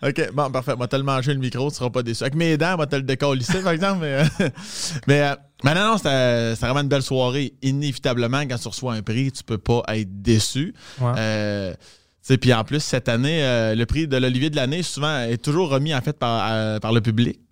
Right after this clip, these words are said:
Speaker 2: Puis là, cette année, c'était comme l'industrie, là. C'était, c'était, c'était le milieu qui, qui choisissait.
Speaker 1: Mais ça vaut plus un peu ça, de savoir que c'est tes contemporains qui pensent que, « Oh fuck, Sam est bon. »
Speaker 2: Ouais, ouais, ouais.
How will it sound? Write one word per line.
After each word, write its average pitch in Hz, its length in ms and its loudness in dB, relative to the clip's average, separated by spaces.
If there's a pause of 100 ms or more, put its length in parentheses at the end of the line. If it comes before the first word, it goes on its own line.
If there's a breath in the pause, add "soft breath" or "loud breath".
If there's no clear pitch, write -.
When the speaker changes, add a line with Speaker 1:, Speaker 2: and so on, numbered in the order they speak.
(280)
Speaker 2:
Puis 120 120 -2
là, 135 40 6
cette 131 280 2
année, 127 260 0
c'était 110 380 -4
comme 120 160 -2
l'industrie, 117 760 -2
là. 123 200 -4
C'était, 107 280 0
c'était, - 220 -8
c'était 120 220 -4
le 120 60 0
milieu 123 420 6
qui, 110 440 -4
qui 110 200 -2
choisissait. 110 640 -2 (220 soft breath)
Speaker 1:
Mais 143 40 -2
ça 139 160 0
vaut 160 320 4 (240)
plus 254 380 6
un 151 120 8
peu 202 160 4
ça, 147 200 2 (300)
de 151 320 4
savoir 147 500 2
que 127 340 2
c'est 135 220 -4
tes 120 460 -2
contemporains 131 640 2
qui 131 260 -6
pensent 139 380 -2
que, « 127 180 -4 (240 loud breath)
Oh 123 100 -2
fuck, 127 220 -6 (180)
Sam 139 320 0
est 123 80 2
bon. » 120 220 -2 (140)
Speaker 2:
Ouais, 180 240 2
ouais, 170 100 4
ouais. 156 180 2